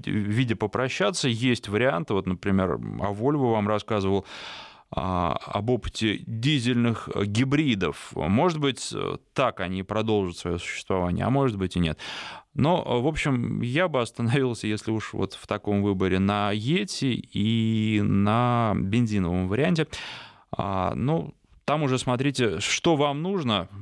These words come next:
и смотрите по цене, по вашим возможностям, по многим другим параметрам. Кроме того, Yeti и побольше будет, тем более, что внутри побольше. А вот, э, нужно ли вам это и нравится ли вам дизайн, это уже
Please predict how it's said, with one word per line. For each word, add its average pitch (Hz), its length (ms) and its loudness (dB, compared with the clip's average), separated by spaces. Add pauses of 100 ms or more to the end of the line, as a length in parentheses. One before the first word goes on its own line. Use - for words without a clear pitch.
(220)
и 92 300 2
смотрите 113 420 0
по - 80 -6
цене, 135 280 2
по 123 100 0
вашим 101 260 0
возможностям, 104 680 2
по 101 180 0
многим 107 400 2
другим 101 340 2
параметрам. 120 680 2
Кроме 117 260 2
того, 110 220 2
Yeti 104 300 0
и - 20 2
побольше 120 500 0
будет, 110 340 0
тем 92 280 -2
более, 101 280 0
что - 320 -6
внутри 98 760 0
побольше. 90 440 -4 (320)
А 101 100 -2
вот, 104 300 -2
э, 98 420 2
нужно 120 320 4
ли 113 100 4
вам 120 240 0
это 175 300 0
и 95 680 0
нравится 117 540 0
ли 104 60 -4
вам 101 220 0
дизайн, 107 540 0
это 104 240 -2
уже 98 320 0